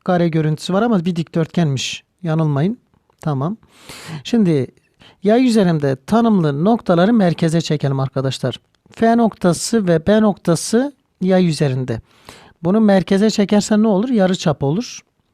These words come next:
Şu yarıçap, bu yarıçaptır. Önce bunu Pisagor'dan hesaplamamız gerekiyor. Pisagor bağıntısına göre, <clears throat> e, doksanın karşısını buluyorum arkadaşlar. On altının karesi iki yüz elli altı.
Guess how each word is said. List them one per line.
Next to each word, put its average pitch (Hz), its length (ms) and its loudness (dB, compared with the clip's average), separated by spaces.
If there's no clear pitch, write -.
Şu - 200 -6
yarıçap, 165 640 -2
bu 165 80 -8
yarıçaptır. 156 800 -4
Önce 185 340 0
bunu 226 160 2
Pisagor'dan 180 640 0
hesaplamamız 165 640 0
gerekiyor. 127 500 -4
Pisagor 233 480 2
bağıntısına 196 540 2
göre, 156 340 2
<clears throat> 196 520 0
e, 151 500 0
doksanın 202 460 0
karşısını 180 440 0
buluyorum 143 320 -2
arkadaşlar. 147 480 -4
On 208 200 0
altının 185 360 0
karesi 196 460 2
iki 190 220 -2
yüz 165 160 0
elli 175 220 2
altı. 156 440 -2